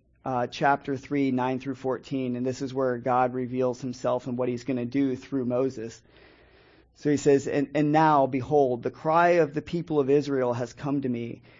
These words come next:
and I have also seen the oppression with which the Egyptians oppress them. Come, I will send you to Pharaoh that you may bring my people, the children of Israel, out of Egypt."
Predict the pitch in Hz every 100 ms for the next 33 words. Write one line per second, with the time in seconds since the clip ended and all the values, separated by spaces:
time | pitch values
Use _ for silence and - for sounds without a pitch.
0 | - 147 143 143 160 170 175 156 - 170
1 | 170 160 143 135 - 151 151 - 151 123
2 | 120 117 147 139 139 151 - 143 139 127
3 | 147 143 - 127 131 - 131 127 - 120
4 | 117 - _ - 175 170 113 143 151 151
5 | 190 180 160 170 156 156 160 160 135 127
6 | 151 156 151 160 165 147 147 180 156 131
7 | 127 - 180 170 160 151 160 147 135 123
8 | 135 131 139 139 107 -